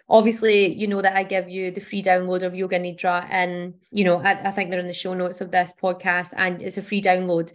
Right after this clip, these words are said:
Twenty minutes practice of Yoga Nidra, which is just a meditation, is the equivalent of three hours deep sleep. I needed three hours deep sleep today, but if I really truly didn't have that time,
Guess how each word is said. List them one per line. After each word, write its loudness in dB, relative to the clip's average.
Twenty 6
minutes 0
practice 0
of -6
Yoga -2
Nidra, 0
which -4
is -8
just 2
a -2
meditation, -2
is -6
the -2
equivalent 2
of -8
three 0
hours 2
deep -8
sleep. -4
I 6
needed 4
three 2
hours 2
deep -6
sleep -6
today, 4
but 4
if -2
I 0
really 0
truly 0
didn't -2
have -2
that -2
time, -2